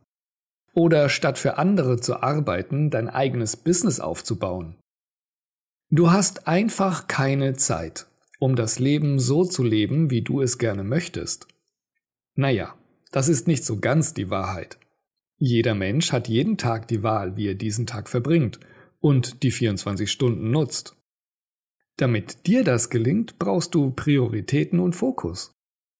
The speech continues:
Also, welche Dinge sind besonders wichtig an diesem Tag und müssen von dir unbedingt erledigt werden?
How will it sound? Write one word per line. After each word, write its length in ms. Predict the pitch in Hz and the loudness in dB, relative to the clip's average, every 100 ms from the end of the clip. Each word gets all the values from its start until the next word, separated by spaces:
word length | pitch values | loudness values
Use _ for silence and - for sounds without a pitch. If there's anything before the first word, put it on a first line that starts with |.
| - | 0
Also, 360 | 160 156 165 - - - | 4 4 4 0 -14 -6
welche 400 | 139 160 240 190 | 2 2 2 2
Dinge 440 | 143 175 135 87 87 | 2 2 2 0 0
sind 300 | 120 117 117 | 0 0 0
besonders 540 | 113 123 143 123 - | 2 2 4 2 2
wichtig 400 | 165 - 117 117 | 0 2 -2 0
an 120 | 113 | 0
diesem 280 | 123 117 123 | 0 0 -2
Tag 300 | - 117 123 | -2 -2 0
und 180 | 123 139 | -2 2
müssen 300 | 156 156 147 | 2 2 0
von 240 | 135 123 | 0 0
dir 320 | 127 139 - | 2 0 0
unbedingt 640 | 226 233 180 147 147 135 - | 0 2 4 4 2 0 0
erledigt 580 | 120 127 151 101 - - | 0 2 2 -2 -4 -4
werden? 380 | 98 92 95 | -4 -4 -8